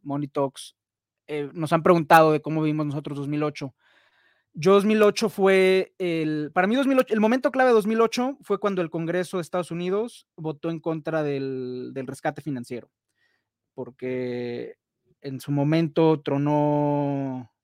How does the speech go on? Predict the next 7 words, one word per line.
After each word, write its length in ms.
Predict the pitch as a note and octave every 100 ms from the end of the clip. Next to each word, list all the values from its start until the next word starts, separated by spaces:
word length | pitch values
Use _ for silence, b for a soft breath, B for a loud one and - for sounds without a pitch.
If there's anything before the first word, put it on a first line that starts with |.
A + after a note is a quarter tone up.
| _
bueno, 240 | B2+ B2
tronó 280 | - C3+ C#3+
Lehman, 540 | D#3+ G3+ G3+ G3 F#3
tronó 440 | D#3 C#3 C#3+ C#3+ C#3
A 80 | C3+
I 100 | C3
G, 420 | F#3 F#3+ G#3